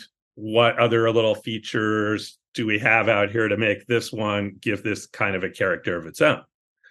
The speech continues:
The other thing that was cool about Old Macdonald, you know, other than the Lido, which I never thought would come back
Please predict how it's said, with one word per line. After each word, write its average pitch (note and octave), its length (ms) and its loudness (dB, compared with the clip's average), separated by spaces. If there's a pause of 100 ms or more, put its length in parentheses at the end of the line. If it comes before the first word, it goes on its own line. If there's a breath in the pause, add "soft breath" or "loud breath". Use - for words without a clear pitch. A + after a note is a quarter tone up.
(200 soft breath)
The D#3 80 6
other D#3 140 6
thing C3+ 180 4
that A2+ 80 2
was A#2+ 140 -2
cool D#3 220 4
about A#2 260 4
Old A2+ 140 0
Macdonald, A2 640 0 (380)
you B2+ 80 2
know, G#2 240 0
other C3+ 240 4
than B2 160 4
the A2 120 0
Lido, A#2 440 0
which G2+ 220 -4
I G#2+ 100 0
never G2+ 300 0
thought G2 340 -2
would G2 160 -6
come F#2+ 220 -8
back F#2+ 500 -2